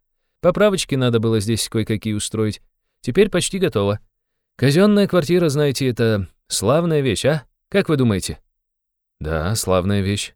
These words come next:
ответил Раскольников почти с насмешкой, смотря на него. «Славная вещь, славная вещь», повторял Порфирий Петрович, как будто задумавшись вдруг о чём-то совсем другом.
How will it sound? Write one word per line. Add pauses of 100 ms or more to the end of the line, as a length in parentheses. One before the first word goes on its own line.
ответил
Раскольников
почти
с
насмешкой,
смотря
на
него. (460)
«Славная
вещь,
славная
вещь»,
повторял
Порфирий
Петрович, (320)
как
будто
задумавшись
вдруг
о
чём-то
совсем
другом.